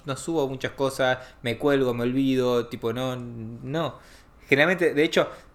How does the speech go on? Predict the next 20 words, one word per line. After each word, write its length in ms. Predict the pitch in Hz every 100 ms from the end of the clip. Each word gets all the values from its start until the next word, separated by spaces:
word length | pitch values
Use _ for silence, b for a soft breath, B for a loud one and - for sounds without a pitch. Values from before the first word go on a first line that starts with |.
| -
para 140 | 123
mí 80 | 175
las 120 | 160
redes 120 | 151
sociales 200 | 151 185
como 200 | 156 123
que 60 | 117
fue 120 | 113
una, 200 | 139 131
una 260 | 123 139 139
consecuencia 640 | 131 123 120 113 147 151
de 60 | 127
haber 140 | 120 131
hecho 240 | 135 123
bien 260 | 120 135 139
las 100 | 120
cosas 200 | 120 120
que 60 | 110
hacía 180 | 117
bien, 340 | 117 123 147